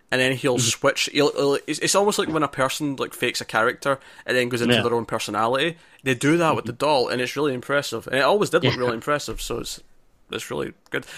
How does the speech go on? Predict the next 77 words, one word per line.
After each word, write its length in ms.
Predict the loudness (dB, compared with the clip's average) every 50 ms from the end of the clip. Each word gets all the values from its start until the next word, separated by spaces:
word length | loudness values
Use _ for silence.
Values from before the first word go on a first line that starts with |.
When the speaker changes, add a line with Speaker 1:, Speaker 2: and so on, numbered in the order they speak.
| -2 0
Speaker 1:
And 100 | 0 2
they 60 | 4
kinda 180 | 4 6 6
have 120 | 6 4 2
their 80 | 0
cake 200 | 0 0 -2 0
and 60 | 0 -4
eat 100 | -4 -4
it 120 | -6 -4
too, 160 | -2 -2 -2
'cause 140 | -2 -2 0
they 60 | 2 2
have 100 | 2 2
this 160 | 0 -2 -2
whole 100 | -4 -4
thing 240 | -2 -2 -2 -2 -2
that 100 | -2 -2
when 120 | -2 -4
he's 120 | -4 -4
inside 340 | -4 -4 -4 -2 -4 -4 -4
the 60 | -6
body 400 | -6 -2 0 0 2 2 0 -2 -2
of 80 | -2 -4
the, 80 | -4
the 160 | -6 -6 -6 -2
doll, 440 | 0 0 0 2 0 0 -2 -4 -6 -14 -20 -20 -20 -20 -18 _ -2
it, 160 | 0 0 0 0
it 120 | -2 0 -2
beco-, 360 | -4 -2 0 0 2 2 2
it, 220 | 0 0 0 0
it 240 | 0 0 0 0 0
gets 240 | 2 2 2 2 2
a 40 | 0
little 140 | 0 0 0
bit 120 | 0 -2
more 260 | -4 -2 -2 -2 -2
human 460 | -4 -4 -6 -4 -2 -2 -2 -2 -4 -4
inside, 460 | -6 -6 -4 -2 0 2 2 0 0 0
where 220 | 0 0 0 0
the, 140 | -2 -4 -4 -2 0 0
it 40 | 0 -2
has 180 | -2 -6 -6
blood 480 | -6 -8 -4 0 2 2 2 2 2 0
and 80 | -2
it 40 | -2 0
has, 220 | 0 0 -2 -2
like, 120 | -6 -4
the 60 | -2 0
organs 220 | 2 2 4 4
Speaker 2:
Yeah. 100 | 2 2
Speaker 1:
and 100 | 0 -2
stuff. 200 | -2 -4 -4 -6 -8 -18 -20 -20 -20 -12 -4
So 120 | 0 2
it 60 | 4
means 180 | 4 4 4 4
when 140 | 2 0 0
we 80 | 0
start 260 | 0 2 0 0 0 0
ripping 260 | -4 -4 -4 -4 -4
off 120 | -4 -4
his 140 | -6 -6 -2
hands 260 | 0 0 0 0 -2
and 100 | -6 -8
stuff, 220 | -4 -4 -4 -4 -4
there's 180 | -6 -2 0
actually 420 | 2 2 2 0 0 -2 -2 -2 -2
satisfying 760 | -2 2 4 4 4 4 2 2 2 2 0 0 -2 -4 -2
gore 360 | -2 2 4 4 4 2 0
as 120 | -4 -4
well. 260 | -2 0 0 2 2 0
It's 100 | 2 2
not 100 | 2 2
Speaker 2:
Yeah. 60 | 2 2
Speaker 1:
just 180 | -2 -4 -4
plastic 480 | -2 0 0 0 2 0 -2 -4 -6 -6
ripping 220 | -6 -4 -4 -2
off. 340 | -2 -2 -2 -4 -8 -16 -16